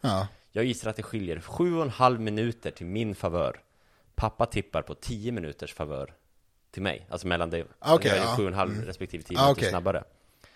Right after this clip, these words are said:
Speaker 2: Det finns ett bekymmer och det är om du får skavsår och blöta bad-, badbyxor. Då kommer det in samtidigt.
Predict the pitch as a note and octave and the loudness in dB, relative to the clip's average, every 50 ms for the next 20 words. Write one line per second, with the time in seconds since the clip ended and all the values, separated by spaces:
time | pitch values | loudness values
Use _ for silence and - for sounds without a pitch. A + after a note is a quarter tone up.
0 | - - - _ _ - G#2+ - - D3+ D#3 D3+ - - A#2+ A#2 - - G#2 - | -20 -20 -20 _ _ -10 -8 -2 0 0 0 0 0 -2 -6 -6 -4 -4 -4 -2
1 | - A#2 A#2+ G#2+ G2 E2+ C#2+ - - F#2 F#2+ G2 G#2+ A#2 A#2+ A2 G#2+ G2+ G2 F2 | 0 0 2 2 2 2 0 0 -4 -4 2 4 6 6 6 4 2 0 -2 -2
2 | - G2 - - - G#2 F#2 D#2 - G#2 F#2 F2 D#2+ F2 F#2 E2+ E2 - E2+ E2 | -4 -6 -4 0 2 2 2 2 0 0 -2 0 0 0 0 0 0 0 -4 -2
3 | F2 E2+ D#2 D#2+ D#2+ D#2+ - - - F#2 F2+ E2 E2+ F#2+ - - - - - F2+ | -2 -2 -4 -4 -6 -10 -12 -4 0 0 0 0 -2 -6 -8 -10 -14 -12 -8 -6
4 | F#2+ - - A2+ G#2 G2 F#2 F2 E2 E2 - - G2+ E2+ D#2+ - - G#2 F2+ - | -4 -2 0 0 0 0 -2 -4 -6 -6 -6 -4 -4 -4 -4 -6 -8 -8 -8 -8
5 | - - - - | -12 -14 -12 -12